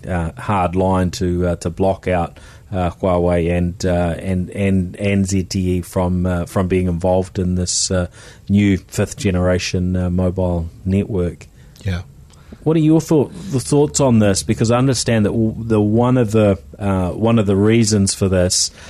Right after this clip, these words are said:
Speaker 1: uh, is legislation, uh, in, in China, uh, that requires, you know, I,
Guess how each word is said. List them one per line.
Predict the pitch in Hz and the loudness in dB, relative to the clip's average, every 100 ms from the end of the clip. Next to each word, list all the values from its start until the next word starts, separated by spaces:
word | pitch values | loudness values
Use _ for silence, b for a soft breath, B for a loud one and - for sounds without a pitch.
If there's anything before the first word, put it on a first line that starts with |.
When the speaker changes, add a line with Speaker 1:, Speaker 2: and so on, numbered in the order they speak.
| B - | B -4
Speaker 1:
uh, | 98 95 98 | 0 0 0
is | - 107 101 | 0 0 2
legislation, | 101 107 98 95 104 95 92 98 92 92 - B B | 2 2 2 0 2 2 2 0 2 0 -2 B B
uh, | - 92 85 | -4 -2 -2
in, | - 110 113 104 - - | 0 4 4 2 -2 -2
in | 113 117 | 2 2
China, | - 101 90 87 90 - B B B | 2 0 2 2 0 -4 B B B
uh, | 92 90 90 90 90 90 | -6 -4 -2 -2 -2 -2
that | 90 101 98 - - - - | 0 0 0 -4 -16 -20 -8
requires, | 107 98 92 - 110 110 107 101 98 92 - - - - | 0 0 0 0 2 4 4 4 4 2 0 -4 -6 -10
you | - | -6
know, | 92 | -2
I, | 92 | 0